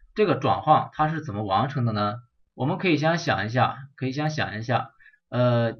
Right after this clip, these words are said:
比如说第一种情况，我们可以把这个虚拟地址呢，来做一个什么呢？做一个减法，做一个减法，减去某一个常量。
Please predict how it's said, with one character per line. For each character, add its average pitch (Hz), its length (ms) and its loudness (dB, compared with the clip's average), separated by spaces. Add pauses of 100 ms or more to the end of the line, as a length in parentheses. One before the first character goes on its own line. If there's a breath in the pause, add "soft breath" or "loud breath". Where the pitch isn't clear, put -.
比 127 80 2
如 160 160 4
说 170 180 6
第 196 200 -2
一 180 60 0
种 101 180 -2
情 107 160 -8
况， 123 320 2 (220)
我 117 120 -4
们 156 120 0
可 156 160 2
以 151 120 4
把 104 160 4
这 123 80 0
个 139 100 0
虚 180 220 -4
拟 120 120 0
地 127 120 0
址 107 120 -4
呢， 101 260 0 (380)
来 113 460 2 (400)
做 151 200 2
一 117 100 2
个 131 120 0
什 98 100 -6
么 98 80 -6
呢？ 101 240 -4
做 160 200 0
一 117 120 0
个 127 280 2
减 113 380 0
法， - 360 2
做 127 100 -4
一 127 40 -2
个 139 100 -2
减 117 240 -2
法， 117 240 0
减 117 200 -2
去 147 200 -2
某 101 160 -2
一 104 80 -4
个 123 120 -2
常 95 200 -6
量。 120 260 0